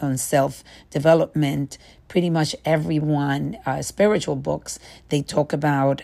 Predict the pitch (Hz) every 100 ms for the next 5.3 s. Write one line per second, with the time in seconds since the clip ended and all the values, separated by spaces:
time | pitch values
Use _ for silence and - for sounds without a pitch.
0 | - 147 135 135 139 135 - _ - -
1 | - 131 139 135 139 135 - _ _ -
2 | - 180 185 - - - 151 - 135 160
3 | 165 - 139 - - - - 151 - 131
4 | - - 147 254 - - - - 139 135
5 | 165 143 -